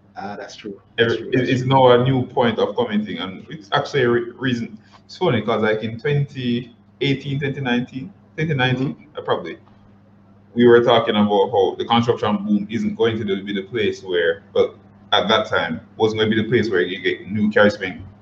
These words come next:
Speaker 2: revenue from because the boom was booming. <laughs> So it's, it's not that they get, "Oh, yo," but in every report they saw, Carib Cement will do better. Well, not Carib Cement reports, but, like, analyst reports and news articles, people were just commenting on the construction boom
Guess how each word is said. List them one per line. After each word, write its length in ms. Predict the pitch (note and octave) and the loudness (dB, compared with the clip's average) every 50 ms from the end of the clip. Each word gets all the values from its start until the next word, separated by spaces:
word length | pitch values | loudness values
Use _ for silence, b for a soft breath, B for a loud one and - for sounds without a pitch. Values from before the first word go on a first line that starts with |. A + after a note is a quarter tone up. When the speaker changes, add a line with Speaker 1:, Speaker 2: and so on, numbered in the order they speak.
| - - - - _ _ - | -20 -20 -20 -20 _ _ 0
Speaker 2:
revenue 360 | - B2+ C3+ C3 A#2+ A#2 A2 | 4 4 6 6 6 6 4
from 240 | G2+ - G2+ F2 E2 | 4 0 -6 -8 -8
because 640 | E2 - - F2 F2 E2 E2 E2 E2 - - - - - - - - - _ - - _ - - - - _ _ _ - | -10 -10 -4 -2 0 2 2 0 -2 -4 -16 -20 -20 -20 -20 -20 -20 -20 _ -20 -20 _ -20 -20 -20 -20 _ _ _ -16
the 60 | - | -6
boom 220 | - A2 A#2 A#2 G#2 | 0 4 4 4 6
was 220 | A2+ A2+ G#2+ - | 6 6 6 6
booming. 440 | A#2 B2 B2 G#2 E2+ D#2+ - - - | 6 4 4 4 2 0 -2 -6 -18
<laughs> 40 | - | -10
So 160 | - - - - - - B3 G#3+ G#3+ A#3 B3 - - - - B C4 B B B B B B - - | -2 0 0 2 6 6 6 8 8 8 6 6 6 4 2 B 2 B B B B B B -8 -2
it's, 180 | A#2+ A#2+ A#2+ - | 0 0 0 0
it's 140 | B2+ B2+ C#3 | 0 2 4
not 180 | D3 D3 C3+ | 4 4 6
that 280 | C#3 C#3 B2+ B2+ - - | 4 4 4 2 0 0
they 100 | C#3+ C#3 | 0 2
get, 220 | C3+ C#3 C3+ - - | 2 2 0 0 2
"Oh, 160 | A#2+ B2+ A#2 | 4 4 4
yo," 400 | A2+ A#2 A#2 A2 G#2+ G#2+ G#2+ G#2 G#2 - - - _ _ - _ - - | 6 6 4 4 4 2 0 -4 -8 -12 -16 -20 _ _ -20 _ -10 -4
but 120 | - C#3 - | -2 -2 -2
in 120 | C3 C3+ - - | -2 -4 0 4
every 320 | E3 D3+ C3+ C#3+ D3 D3+ D3 | 4 4 6 4 0 0 0
report 300 | D3 - D#3 C3 A#2+ - | 2 4 4 4 4 2
they 80 | A#2+ | 0
saw, 480 | A#2 - A#2+ G2 F2+ F#2 F#2 - - - - | -2 -2 -2 -2 -2 -2 -6 -8 -12 -10 -4
Carib 180 | - D#3+ C#3+ C#3+ | -2 0 0 0
Cement 180 | - C3+ B2 B2 | -2 -2 -2 -2
will 120 | C#3+ D3 | 0 0
do 80 | D3 C3+ | 2 2
better. 340 | A#2 G#2+ G#2+ - - - - - - | 2 2 2 2 -2 -4 -6 -8 -4
Well, 80 | A#2+ B2 | -2 2
not 200 | D#3+ D#3 - - | 2 0 0 2
Carib 180 | - D#3+ D3 C#3+ | 2 2 2 2
Cement 160 | - G#2 D#2+ | 2 -2 -6
reports, 300 | F#2+ - - - - - | -6 -8 -8 -12 -10 -6
but, 80 | F#2+ F#2 | -2 -2
like, 140 | G#2+ G2+ G2+ A#2 | 0 0 0 0
analyst 360 | A#2+ A#2 A2+ A2 A2 G#2+ G#2 | 0 0 0 0 -2 -4 -6
reports 580 | - - A2 A2 G#2+ G#2 G2+ - - - - - - | -8 -6 -4 -2 -2 -2 -2 -6 -10 -20 -14 -8 -6
and 360 | F#2+ G2 G2 G2 G2 G2 G2 | -4 -4 -4 -4 -6 -6 -4
news 200 | G#2+ A2 G#2+ G#2 | -4 -2 0 2
articles, 420 | G2 F#2+ - - - - - - - | 2 0 0 -4 -12 -12 -12 -10 -8
people 220 | C3+ B2+ B2+ A#2+ | -8 -2 2 4
were 80 | A#2+ A#2+ | 6 6
just 140 | A#2+ - | 6 4
commenting 420 | - C3 A#2+ A#2+ A2 G2+ G#2+ G2 - | 2 2 2 2 2 0 -2 -4 -4
on 120 | F2+ F2 | -6 -10
the 60 | F2+ | -6
construction 500 | - A#2 A#2 B2 A#2 - A2 F#2 F#2+ G2 | -2 -2 -2 -2 -2 -6 -6 -6 -6 -8
boom 200 | G2 F#2+ F2+ - | -10 -12 -14 -12